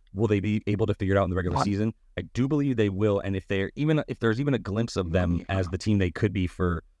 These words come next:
Speaker 1: a total of a month, even if it's a pocket of a week here, a week there,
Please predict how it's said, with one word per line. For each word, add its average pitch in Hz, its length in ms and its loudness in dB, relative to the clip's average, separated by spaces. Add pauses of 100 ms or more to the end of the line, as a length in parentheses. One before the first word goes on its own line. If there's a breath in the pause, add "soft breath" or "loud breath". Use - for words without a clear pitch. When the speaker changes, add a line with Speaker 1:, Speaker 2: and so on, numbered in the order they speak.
Speaker 1:
a - 80 -6 (160)
total 120 320 2
of 85 100 0
a 82 40 0
month, 80 340 -2
even 113 140 0
if 104 80 0
it's - 80 -4
a - 80 0
pocket 107 340 0
of 92 60 0
a 87 60 0
week 101 240 -2
here, 110 220 2
a 90 60 -2
week 104 220 -2
there, 101 220 0